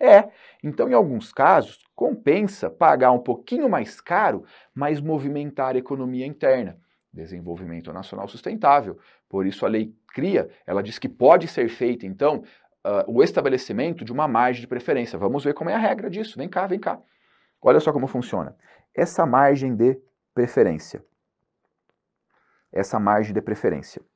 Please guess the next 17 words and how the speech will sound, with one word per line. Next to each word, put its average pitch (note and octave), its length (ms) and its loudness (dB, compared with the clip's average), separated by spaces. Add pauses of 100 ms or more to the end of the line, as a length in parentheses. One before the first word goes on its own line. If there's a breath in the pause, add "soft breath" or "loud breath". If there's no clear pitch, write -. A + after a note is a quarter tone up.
(500 soft breath)
Ela C3 240 6
será B2 420 0 (160)
feita - 600 -4 (100)
por A2 180 -2
um G#2+ 200 0
ato F#2+ 500 -4 (3250)
do G2 220 -6
Poder F#2+ 420 0
Executivo. F2+ 840 -8 (2250)
Então, G2 380 -6
é G2 40 -2
o F2 60 -2
Poder G#2 640 -2
Executivo A2+ 960 -4 (1400)
Federal, A2 600 2
no G#2 80 -6
caso, F2 420 -4